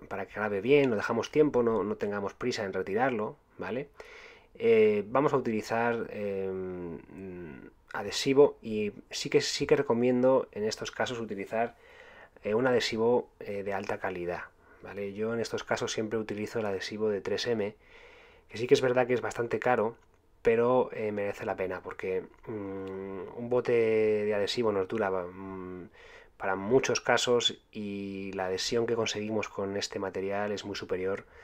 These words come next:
a otros ade-, adhesivos que, de menor calidad, más económicos, que como decía, no merece la pena, eh, escatimar en esto, ¿de acuerdo?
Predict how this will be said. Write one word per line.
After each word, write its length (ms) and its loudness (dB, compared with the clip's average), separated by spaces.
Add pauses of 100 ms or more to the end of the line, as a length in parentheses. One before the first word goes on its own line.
(260)
a 100 -4
otros 240 0
ade-, 340 -2
adhesivos 680 -2 (640)
que, 840 -2 (280)
de 220 -4
menor 240 -2
calidad, 480 0
más 200 -4
económicos, 600 -4 (840)
que 100 -12
como 180 2
decía, 500 0
no 180 -4
merece 300 -2
la 120 -4
pena, 440 -2
eh, 500 -10
escatimar 500 -10
en 100 -14
esto, 260 -2
¿de 80 -14
acuerdo? 340 -4